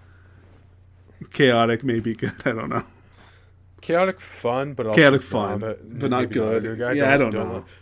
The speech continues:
Speaker 2: don't Google, don't Google him. Um,
Speaker 1: Yeah.
Speaker 2: but you could say that about every owner, probably.
Speaker 1: Y-, oh, yeah.
Speaker 2: Except for the, except for the Rooneys. Um, I, like, do you think we should put him in full confidence of the fans, or do you think he's more of a steady hand?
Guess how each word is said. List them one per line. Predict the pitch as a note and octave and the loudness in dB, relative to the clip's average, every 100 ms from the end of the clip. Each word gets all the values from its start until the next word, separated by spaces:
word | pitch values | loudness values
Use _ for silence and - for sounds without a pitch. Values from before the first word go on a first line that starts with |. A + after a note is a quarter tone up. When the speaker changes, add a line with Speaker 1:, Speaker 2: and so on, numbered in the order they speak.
| - | -2
Speaker 2:
don't | D#3+ D#3+ | 0 0
Google, | D3+ C3 C3 - A2+ - | -2 -4 -4 -8 -14 -6
don't | B2+ A#2+ | -6 -6
Google | A2+ G#2 F#2 G#2+ | -8 -8 -10 -14
him. | - - - - D#3+ | -18 -20 -20 -10 -2
Um, | C3 B2+ A#2+ | 2 2 2
Speaker 1:
Yeah. | G2 F2 - D3+ | -2 -4 -10 -4
Speaker 2:
but | D4+ E4 | -2 0
you | F4 F4 | 0 0
could | D4+ D#4 | 0 -4
say | D#4+ | -4
that | A#3+ | -4
about | F#3 D3+ C3 | -2 0 -2
every | G2 D#2+ | -4 -12
owner, | D2 D2+ | -16 -20
probably. | - C#2 C#2 - D#2 - | -16 -16 -16 -16 -18 -14
Speaker 1:
Y-, | - - | -14 -12
oh, | A#2+ | -12
yeah. | G#2 | -12
Speaker 2:
Except | - C#3+ | -10 -8
for | D3+ | -6
the, | B2+ - | -8 -8
except | - A#2+ | -10 -10
for | G2 | -10
the | E2+ | -14
Rooneys. | D#2+ D#2 F2+ - - - - - C#3+ | -16 -18 -20 -20 -20 -20 -20 -16 -8
Um, | C#3 C3+ B2 A2+ - - _ _ _ _ _ _ _ _ _ _ - - _ _ _ _ _ _ - | -4 -4 -6 -12 -20 -20 _ _ _ _ _ _ _ _ _ _ -20 -20 _ _ _ _ _ _ -10
I, | D3+ G#3+ B3+ C#4+ B3+ - | -2 2 2 0 -4 -2
like, | F3+ F3+ | -2 -2
do | F#3 | -8
you | A3 | -6
think | - G#3 | -6 -6
we | A#3+ | -6
should | G#3+ G#3 | -10 -10
put | G#3+ | -8
him | A3 | -8
in | G#3+ G3 | -8 -10
full | - - F#3 | -12 -12 -10
confidence | G3 F#3+ G3 G3 F#3 | -8 -10 -10 -14 -14
of | F#3+ | -16
the | |
fans, | E3+ F#3 G3 F#3 | -12 -6 -6 -6
or | D#3 | -6
do | |
you | - | -6
think | - E3+ | -6 -8
he's | F3 D3+ - - - | -10 -12 -16 -20 -8
more | D#3 | -4
of | D#3+ | -2
a | D3 | -4
steady | - - D#3 D3+ C3 | -8 -6 -4 -4 -6
hand? | - C3+ D3 D#3 D#3 D#3 D#3 | -8 -8 -6 -6 -6 -8 -12